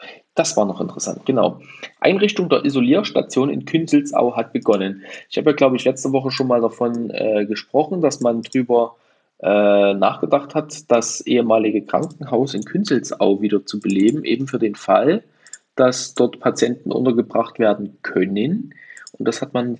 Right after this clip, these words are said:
jetzt wohl gemacht. Im ehemaligen Krankenhaus der Kreisstadt Künzelsau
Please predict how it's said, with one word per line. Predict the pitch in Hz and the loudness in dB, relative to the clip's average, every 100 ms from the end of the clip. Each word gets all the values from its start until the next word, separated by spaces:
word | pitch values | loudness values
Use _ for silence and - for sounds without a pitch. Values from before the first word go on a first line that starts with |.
| - | 0
jetzt | 127 127 131 - - | 2 2 0 -4 2
wohl | 117 107 | 4 4
gemacht. | 104 104 220 - - - _ _ _ _ _ _ _ _ _ _ _ _ _ | 4 4 2 -2 -16 -20 _ _ _ _ _ _ _ _ _ _ _ _ _
Im | - - | -6 2
ehemaligen | 170 165 135 117 113 | 4 4 2 2 2
Krankenhaus | 160 180 160 151 | 0 2 0 0
der | 165 | 0
Kreisstadt | 120 131 - 107 | 2 2 -2 -8
Künzelsau | - 170 180 156 - 131 131 135 | -4 -2 0 0 2 4 6 4